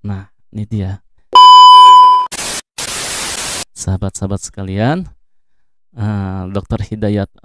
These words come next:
Nur Wahid memberikan tanggapan atas prestasi madrasah yang diraih. Ya, kira-kira tadi tidak lepas dari kebijakan-kebijakan terkait dengan anggaran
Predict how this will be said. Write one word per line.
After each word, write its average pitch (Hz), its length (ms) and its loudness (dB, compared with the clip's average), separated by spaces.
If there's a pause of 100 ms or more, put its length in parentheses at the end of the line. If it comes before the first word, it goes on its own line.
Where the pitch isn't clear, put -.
Nur 107 220 -8 (100)
Wahid 120 300 -2
memberikan 104 720 -8 (100)
tanggapan 98 720 -6 (160)
atas 113 560 -6 (240)
prestasi 110 800 -4 (480)
madrasah 107 800 -4
yang 107 320 -4
diraih. 110 480 2 (1000)
Ya, 180 240 -2
kira-kira 170 480 -2
tadi 156 480 0
tidak 135 320 -2
lepas 127 400 -4
dari 113 240 -6
kebijakan-kebijakan 113 1200 -6
terkait 113 320 -6
dengan 104 400 -8
anggaran 107 720 -6